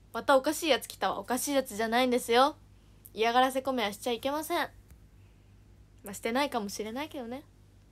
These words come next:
お互いの気持ちを考えて、自分がそう言われたら、何？「どう？」って。例えばさ、言うやん、リーナに。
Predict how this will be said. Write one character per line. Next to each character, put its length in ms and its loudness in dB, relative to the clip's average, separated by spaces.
お 80 -16
互 280 -4
い 20 -6
の 80 -6
気 160 -10
持 120 -4
ち 160 -4
を 80 2
考 360 -8
え 40 -2
て、 140 -8
自 160 -8
分 160 -6
が 80 -6
そ 180 -6
う 20 -6
言 100 -4
わ 80 -2
れ 60 -4
た 160 -8
ら、 260 -4
何？ 240 -16
「ど 320 -2
う？」 80 -6
っ 0 -
て。 180 -20
例 100 8
え 40 4
ば 100 0
さ、 320 2
言 140 6
う 40 6
や 160 6
ん、 60 -8
リ 120 -4
ー 40 -4
ナ 100 -2
に。 380 -4